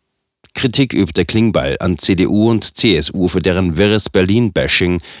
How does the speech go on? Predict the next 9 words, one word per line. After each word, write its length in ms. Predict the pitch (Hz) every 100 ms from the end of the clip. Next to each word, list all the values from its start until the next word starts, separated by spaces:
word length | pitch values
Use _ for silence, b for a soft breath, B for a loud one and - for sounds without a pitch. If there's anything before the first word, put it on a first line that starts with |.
| B
der 140 | 82 80
vergangenen 480 | 95 98 107 98
Tage, 400 | - 95 92 67 82
für 180 | -
die 220 | 82 87 82
Stigmatisierung 840 | - - 104 110 - 95 87 98
von 180 | - 107
gesellschaftlichen 680 | 90 - 71 82 - 92 95
Gruppen, 420 | 98 107 90 92